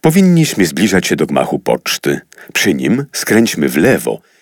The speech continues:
i ruszmy ulicą wzdłuż frontowej ściany urzędu.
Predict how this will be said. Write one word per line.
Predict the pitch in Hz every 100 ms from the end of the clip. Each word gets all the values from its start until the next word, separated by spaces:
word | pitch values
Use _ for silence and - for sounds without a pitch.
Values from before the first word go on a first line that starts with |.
| _
i | 165
ruszmy | 175 175 - 92
ulicą | 87 92 113 165 185
wzdłuż | 160 123 135 143 - -
frontowej | - 127 139 92 85 87
ściany | - - 65 67
urzędu. | 65 69 - 55 50 - -